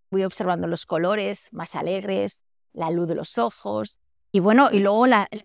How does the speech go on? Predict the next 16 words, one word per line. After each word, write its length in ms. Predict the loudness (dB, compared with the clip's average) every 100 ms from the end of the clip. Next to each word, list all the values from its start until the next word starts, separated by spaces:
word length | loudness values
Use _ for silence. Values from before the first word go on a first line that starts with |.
| -8
las 260 | -6 -4
consecuencias, 720 | -2 -2 0 2 4 4 0
¿no? 120 | -2 -4
Que 100 | -2
tienen, 240 | -2 -2
pues, 240 | -4 -10
"Oye, 320 | -12 -12 -12 -10
que 140 | -10
mira, 260 | -8 -8 -8
que 320 | -10 -12 -12
esto 240 | -14 -12
me 80 | -10
ha 60 | -10
pasado, 560 | -10 -6 -4 -2 -2
que 400 | -4 -6 -6 -8 -10
tal". 220 | -8 -8